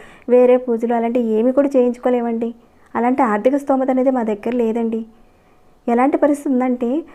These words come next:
ఒకప్పుడు మా తల్లిదండ్రులు ఉన్నతంగా బతికారు, మాకు ఆస్తులు ఉన్నాయి. కానీ టైం వచ్చేసరికి ఉన్న ఆస్తులన్నీ కరిగిపోయాయండి.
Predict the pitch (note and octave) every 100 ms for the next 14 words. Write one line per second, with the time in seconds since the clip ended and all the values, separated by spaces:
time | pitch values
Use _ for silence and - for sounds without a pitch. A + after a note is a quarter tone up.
0 | - - A3+ B3 B3 E4 D#4+ C#4 C4+ A3+
1 | A#3+ B3+ C4+ A#3 A3 A#3+ A#3 A#3 B3+ -
2 | - A3+ A#3 - _ _ _ A3 A#3 A3
3 | A3 A3 C#4 B3 A3+ A3 - _ - B3+
4 | A#3+ A#3+ A#3+ B3 B3+ C4+ C4+ C4+ D#4+ G4+
5 | - - - - D4 E4 E4 C#4 C#4 C4
6 | C4+ C4+ A#3+ B3+ C4 A#3+ A3+ A3 A3+